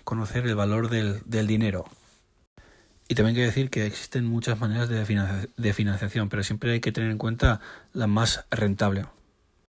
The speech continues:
Y bueno, dicho la clave número diez, ahora vamos a por la clave número once, y aquí hay que hablar sobre las aplicaciones informáticas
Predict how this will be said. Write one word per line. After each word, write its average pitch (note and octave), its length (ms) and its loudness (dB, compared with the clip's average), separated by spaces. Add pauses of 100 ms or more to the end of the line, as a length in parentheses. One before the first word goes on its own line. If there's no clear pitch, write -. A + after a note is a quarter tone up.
(580)
Y - 60 -2
bueno, A#2+ 220 2
dicho A2 220 -4
la A#2 120 0
clave A2+ 220 -2
número G#2+ 240 0
diez, B2 160 2
ahora A2 160 4
vamos A2+ 240 -2
a G2+ 40 0
por G2+ 120 -4
la G2 100 -2
clave G#2+ 180 -2
número A2 220 -4
once, G#2 240 -6
y G2 60 -4
aquí F#2+ 180 -6
hay A2 80 -2
que - 80 -8
hablar A#2+ 220 -2
sobre A2+ 200 -4
las A#2+ 220 -4
aplicaciones A#2 560 -4
informáticas B2+ 640 -4